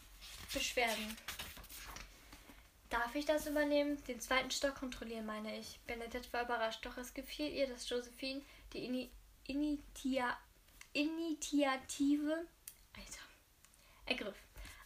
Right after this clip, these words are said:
Anstelle einer Antwort wandte sie sich an die Reze-, an den Rezeptionist. „Werner, bitte geben Sie mein-, meiner Tochter einen Generalschlüssel.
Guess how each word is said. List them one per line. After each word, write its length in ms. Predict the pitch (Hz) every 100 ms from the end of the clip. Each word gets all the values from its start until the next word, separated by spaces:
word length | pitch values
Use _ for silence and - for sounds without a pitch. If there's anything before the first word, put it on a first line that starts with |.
| - -
Anstelle 580 | 277 269 - 294 311 320
einer 260 | 269 240
Antwort 380 | - 269 285 285
wandte 240 | 254 247 247
sie 140 | 233
sich 280 | 220 247 -
an 120 | 240
die 60 | 240
Reze-, 420 | 240 240 - 247 -
an 120 | 240
den 100 | 240
Rezeptionist. 680 | 247 247 254 - 247 202 - - - - -
„Werner, 280 | 277 294 285
bitte 260 | 285 285
geben 320 | 262 277 262
Sie 140 | 247 247
mein-, 460 | 247 240 240 226 - -
meiner 300 | 247 240 233
Tochter 400 | - 262 - 262
einen 260 | - 240 247
Generalschlüssel. 840 | 240 233 233 233 - - 220